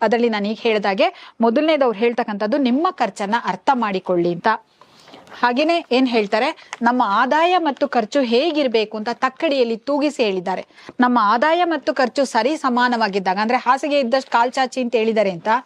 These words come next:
ನಾವಿರೋ ಹಣವನ್ನೆಲ್ಲ ಅವತ್ತಿಗೆ ಖರ್ಚು ಮಾಡ್ಬಿಟ್ರೆ ನಮ್ಮ ಭವಿಷ್ಯಕ್ಕೆ ಬಹಳ ಕಷ್ಟ ಆಗುತ್ತೆ. ನಮ್ಗೆ ಬರ್ತಕ್ಕಂಥ ಕಾಯಿಲೆಗಳು ಹೇಳಿ ಬರೋದಿಲ್ಲ,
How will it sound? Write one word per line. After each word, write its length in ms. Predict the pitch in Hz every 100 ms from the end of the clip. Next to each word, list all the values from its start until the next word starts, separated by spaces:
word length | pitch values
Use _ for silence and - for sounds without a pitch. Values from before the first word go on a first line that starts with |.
| - - -
ನಾವಿರೋ 360 | 240 247 269
ಹಣವನ್ನೆಲ್ಲ 580 | 311 262 262 285 285 294 311
ಅವತ್ತಿಗೆ 400 | 226 247 302 294
ಖರ್ಚು 340 | 247 208 -
ಮಾಡ್ಬಿಟ್ರೆ 400 | 240 196 185 208
ನಮ್ಮ 240 | 220 214 240
ಭವಿಷ್ಯಕ್ಕೆ 500 | 220 226 254 240 226
ಬಹಳ 240 | 202 202
ಕಷ್ಟ 260 | 208 190 -
ಆಗುತ್ತೆ. 360 | 190 165 - - - - - 214
ನಮ್ಗೆ 260 | 208 226
ಬರ್ತಕ್ಕಂಥ 480 | 220 220 254 254 247
ಕಾಯಿಲೆಗಳು 580 | 254 226 220 240 226 240
ಹೇಳಿ 340 | 233 226 254 269
ಬರೋದಿಲ್ಲ, 480 | 226 233 220 214